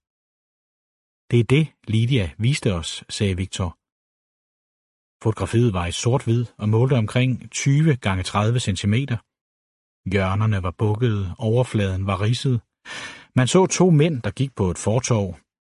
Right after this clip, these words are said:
der holdt biler langs vejen. Den ene mand var midaldrende og firskåren som en bryder. Han gestikulerede, som om han forklarede noget af stor betydning.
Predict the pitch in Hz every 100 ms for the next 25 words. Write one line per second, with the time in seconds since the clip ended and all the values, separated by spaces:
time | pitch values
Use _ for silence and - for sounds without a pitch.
0 | _ _ _ _ - 92 98 85 - 123
1 | 143 107 85 - 98 92 - 101 123 120
2 | 98 _ _ _ _ _ _ - 117 123
3 | 196 127 107 98 87 80 107 120 120 139
4 | 101 95 92 90 85 87 78 - - 135
5 | - 123 98 90 85 80 - 101 92 85
6 | 98 104 110 135 - _ _ _ _ _
7 | 95 90 104 90 95 - 95 107 127 92
8 | 101 101 110 104 101 - 127 120 104 107
9 | 120 - 143 123 104 - 160 120